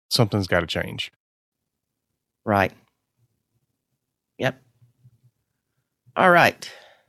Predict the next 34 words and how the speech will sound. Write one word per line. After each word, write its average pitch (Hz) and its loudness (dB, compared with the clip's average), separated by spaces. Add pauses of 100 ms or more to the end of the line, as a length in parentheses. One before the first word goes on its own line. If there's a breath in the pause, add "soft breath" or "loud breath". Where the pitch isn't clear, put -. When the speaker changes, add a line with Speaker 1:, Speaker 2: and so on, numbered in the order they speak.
(800 soft breath)
Speaker 2:
And 135 2
again, 143 4
we 160 4
could 165 0
go 156 8
on 143 6 (140)
and 143 2
on 127 6
and 127 6
on 117 2
about - 2
each 113 0
one 117 0
of 107 0
these, 117 2
but 135 0
we're 120 -2
trying 117 0
to - -4
keep - -2
this 117 -2
kinda 127 0
short - 0
for 104 -4
you. 180 -2 (1900)
Another 190 4
rule. 110 2 (1500)
You 165 -2
cannot 170 4
parent 151 4
them 139 2
like 123 2
your 120 0
own. 98 -2